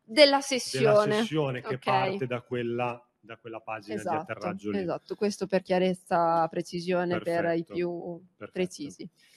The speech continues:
Speaker 2: E quindi questa è la schermata della reportistica di Google Optimize, e alla fine, dopo magari duecento conversioni da una parte, duecento dall'altra, quindi magari duecento aggiunte al carrello da una parte e trecento dall'altra,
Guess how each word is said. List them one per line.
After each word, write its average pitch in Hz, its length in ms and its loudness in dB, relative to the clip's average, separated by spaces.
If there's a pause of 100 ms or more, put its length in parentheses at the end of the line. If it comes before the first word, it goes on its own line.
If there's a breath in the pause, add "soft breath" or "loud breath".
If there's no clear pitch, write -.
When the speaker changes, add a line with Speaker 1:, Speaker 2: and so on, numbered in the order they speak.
(500 soft breath)
Speaker 2:
E 131 760 6
quindi 117 260 2
questa 147 400 4
è - 20 4
la 117 100 0
schermata 135 500 0
della 110 220 -2
reportistica 117 760 -2
di 113 140 -2
Google 123 300 4
Optimize, 160 540 4
e 147 40 8
alla 185 120 6
fine, 165 380 4
dopo 117 480 4
magari 110 480 0
duecento 117 1080 4
conversioni 120 460 0
da 123 80 4
una 123 100 0
parte, 107 420 -2
duecento 107 340 -6
dall'altra, 139 440 2
quindi 107 180 -6
magari 110 240 -4
duecento 120 400 0
aggiunte 110 280 -4
al 110 80 -4
carrello 117 340 -2
da 113 80 0
una 113 80 0
parte 117 400 -4
e 117 180 -6 (340)
trecento 131 420 0
dall'altra, 156 640 2